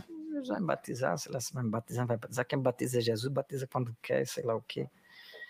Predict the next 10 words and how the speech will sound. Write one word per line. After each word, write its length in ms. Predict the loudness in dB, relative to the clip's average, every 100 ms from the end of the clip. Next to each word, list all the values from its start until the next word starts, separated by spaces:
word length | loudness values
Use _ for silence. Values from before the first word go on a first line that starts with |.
| -18 _ 2
E 100 | 8
aí 180 | 8 8
naquela 720 | 4 2 _ 4 6 6 4
noite, 640 | 2 4 4 2 -2 -6
Jesus 760 | -2 0 0 0 -4 -6 -6 -8
amado, 460 | -12 -16 -18 -20 _ _ _ _ _ _ -16 -8
né? 280 | -6 -8 -10 _ _ -20 -10 2
O 100 | 6
Emengardo, 800 | 8 6 8 8 6 4 -2 -4 _ _ _ -6
né? 240 | -2 -2